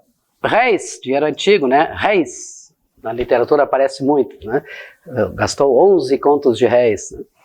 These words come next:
Então, veja, ó. Oi, eu, ei, de tongos abertos, que tem,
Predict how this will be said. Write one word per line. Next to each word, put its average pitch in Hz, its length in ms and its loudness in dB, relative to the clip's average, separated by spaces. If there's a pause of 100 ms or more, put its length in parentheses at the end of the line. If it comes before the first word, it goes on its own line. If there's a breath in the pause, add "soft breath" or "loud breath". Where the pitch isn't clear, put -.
(580 loud breath)
Então, 156 300 2
veja, 180 360 0
ó. 262 720 0
Oi, 320 220 -2 (220)
eu, 202 480 2 (100)
ei, 185 640 0 (120)
de - 140 -14
tongos 139 340 0
abertos, 160 760 0 (220)
que - 440 -4
tem, 175 340 0